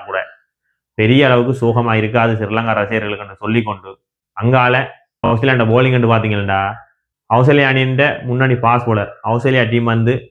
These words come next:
முற்று முழுதா நம்புற ஸ்டாக்குக்கு நாலே நாலு ஓவர் தான் கொடுத்துருக்குறாங்க. மிச்சம் எல்லாம் ஸ்பின்னை வச்சு சமாளிச்சிருக்கிறாங்க. ஆஸ்திரேலியா டீம் சமாளிச்சிருக்கிறாங்கன்னு சொல்றதுக்கு முன்னம் ஸ்ரீலங்கா டீமை வந்து சுழட்டி எடுத்திருக்காங்கன்னு தான் சொல்லணும்.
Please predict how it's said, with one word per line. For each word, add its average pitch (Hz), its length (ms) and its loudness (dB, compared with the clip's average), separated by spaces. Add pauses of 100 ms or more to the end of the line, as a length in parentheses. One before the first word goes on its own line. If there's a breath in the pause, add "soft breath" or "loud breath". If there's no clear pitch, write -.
(480)
முற்று 117 300 0
முழுதா 127 220 4 (180)
நம்புற 117 300 2 (160)
ஸ்டாக்குக்கு 110 640 -2 (840)
நாலே 123 340 2 (100)
நாலு 113 200 2
ஓவர் 104 200 0
தான் 113 140 -2
கொடுத்துருக்குறாங்க. 98 540 -4 (500)
மிச்சம் 117 260 2
எல்லாம் 117 260 2
ஸ்பின்னை 127 360 0
வச்சு 110 240 0
சமாளிச்சிருக்கிறாங்க. 104 640 0 (500)
ஆஸ்திரேலியா 113 420 2
டீம் 107 160 2 (140)
சமாளிச்சிருக்கிறாங்கன்னு 123 760 2
சொல்றதுக்கு 110 320 0
முன்னம் 101 280 -6 (600)
ஸ்ரீலங்கா 123 440 2
டீமை 110 280 0
வந்து 98 220 -4 (560)
சுழட்டி 127 300 2
எடுத்திருக்காங்கன்னு 113 480 2
தான் 117 140 -2
சொல்லணும். 101 340 -4